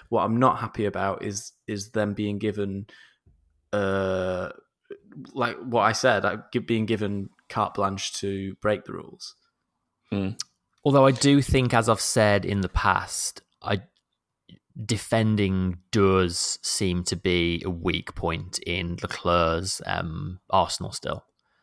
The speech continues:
Speaker 3: I think
Speaker 2: Yeah.
Speaker 3: if, if, if he, if you were to pinpoint one weak point in his driving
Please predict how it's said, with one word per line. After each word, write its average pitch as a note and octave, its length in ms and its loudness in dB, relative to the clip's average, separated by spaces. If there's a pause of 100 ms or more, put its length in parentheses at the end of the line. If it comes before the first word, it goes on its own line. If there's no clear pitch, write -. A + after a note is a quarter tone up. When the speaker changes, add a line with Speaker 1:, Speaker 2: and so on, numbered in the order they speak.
(360)
Speaker 3:
I - 80 -2
think A2+ 280 2
Speaker 2:
Yeah. C#3 120 8
Speaker 3:
if, C3+ 140 0
if, - 260 -2
if A#2+ 200 2
he, G2+ 260 2 (320)
if A2 340 2
you G#2+ 60 4
were G#2+ 140 6
to - 100 -2
pinpoint A#2+ 460 4
one G#2+ 200 6
weak G2+ 220 2
point F#2+ 260 4
in F2+ 100 0
his F#2 140 0
driving G#2+ 540 6